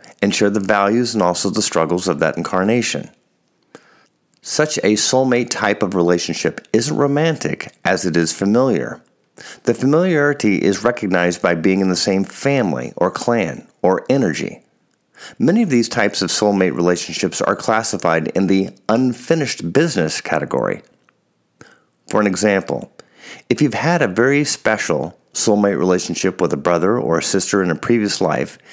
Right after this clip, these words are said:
and one of you died, there may be strings, like that in a quantum state, that dedicates a strong,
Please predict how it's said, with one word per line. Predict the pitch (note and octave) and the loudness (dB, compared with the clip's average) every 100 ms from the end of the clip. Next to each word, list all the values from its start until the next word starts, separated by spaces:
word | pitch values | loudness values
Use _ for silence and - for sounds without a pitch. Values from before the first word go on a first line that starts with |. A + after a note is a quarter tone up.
| - - - | -14 -12 -2
and | A2+ A2 | 2 4
one | D3 | 2
of | E3+ | 2
you | A2 | 0
died, | D#2+ A2+ C3 C#2+ C#2+ - - - | 2 2 2 0 -4 -8 -14 -4
there | A2 | 0
may | D3+ D#3+ | 2 2
be | D#3+ | 2
strings, | D#3 - E3 D3 C2+ - - _ _ _ - | 0 0 0 0 -2 -4 -10 _ _ _ -2
like | F2+ F2+ | 0 2
that | F#2+ F2+ | 0 0
in | D2 | -2
a | |
quantum | - - C3+ D3 F2+ | -4 0 0 0 -2
state, | E2 - C#2+ A#1+ - - - - - | -2 -2 -2 -2 -6 -16 -20 -20 -4
that | A2 G2+ F#2 | 0 0 2
dedicates | C#3 D3 - A#2 - | 0 0 0 0 2
a | F2+ | -2
strong, | - A#2 A#2 C3+ D3+ | 0 2 2 2 -2